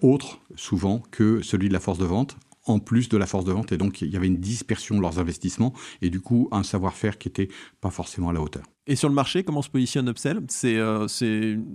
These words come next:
Speaker 2: une société qui compte, c'est un petit
Speaker 1: Alors,
Speaker 2: poussé,
Speaker 1: c'est devenu
Speaker 2: c'est quoi ?
Speaker 1: une société qui compte maintenant, puisqu'on est dans le top cinq.
Speaker 2: Ah oui, d'accord, en France.
Speaker 1: Oui.
Speaker 2: Ah, quelle,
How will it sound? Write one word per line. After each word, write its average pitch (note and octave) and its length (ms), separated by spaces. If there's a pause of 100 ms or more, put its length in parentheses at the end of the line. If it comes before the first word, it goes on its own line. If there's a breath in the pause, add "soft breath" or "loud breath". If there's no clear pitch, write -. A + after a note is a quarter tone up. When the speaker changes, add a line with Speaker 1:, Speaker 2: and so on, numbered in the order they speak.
(420)
Speaker 2:
une A2 140
société A2 400
qui A#2+ 120
compte, E3 480
c'est A2+ 300
un A2+ 100
petit - 140
Speaker 1:
Alors, - 80
Speaker 2:
poussé, G#2+ 120
Speaker 1:
c'est F#2 80
devenu B2 260
Speaker 2:
c'est C3+ 40
quoi ? C3+ 60
Speaker 1:
une A#2+ 60
société G#2+ 440
qui - 220 (120)
compte A#2 320
maintenant, A2+ 360
puisqu'on F#2 280
est F2+ 100
dans F2+ 120
le F2 60
top - 260
cinq. - 320
Speaker 2:
Ah A3+ 100
oui, C#4 140
d'accord, E3+ 300
en D3 40
France. F#3 400
Speaker 1:
Oui. F#2 100 (120)
Speaker 2:
Ah, D2 320
quelle, G#2 300